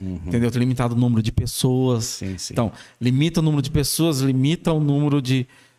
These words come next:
Speaker 2: de pessoas que o, o buffet recebe por
Speaker 1: Exato.
Speaker 2: cabeça.
Speaker 1: E automaticamente isso
Speaker 2: Entendeu?
Speaker 1: é
Speaker 2: Então, assim, é tudo, é uma, uma, uma corrente, assim,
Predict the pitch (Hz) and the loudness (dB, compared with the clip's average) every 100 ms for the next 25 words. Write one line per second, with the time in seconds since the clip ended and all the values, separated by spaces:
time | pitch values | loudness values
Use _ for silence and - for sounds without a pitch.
0 | - 123 143 131 147 139 139 139 127 120 | -8 -2 -2 0 0 -2 0 -2 -2 -6
1 | - 135 135 - 139 127 - 147 147 127 | -8 -4 -4 0 -2 0 -2 0 0 -2
2 | 113 98 92 104 98 98 131 143 135 139 | -4 -4 -4 -2 0 2 2 2 2 0
3 | 131 127 - 135 127 123 - 143 151 151 | 0 0 0 0 0 0 0 0 0 0
4 | - 214 - 190 165 156 - 262 302 294 | 0 0 0 0 0 0 0 2 2 2
5 | 269 180 196 226 214 202 202 185 196 208 | 2 2 2 2 2 0 0 0 -2 0
6 | 180 196 202 170 214 208 | 2 2 0 0 0 0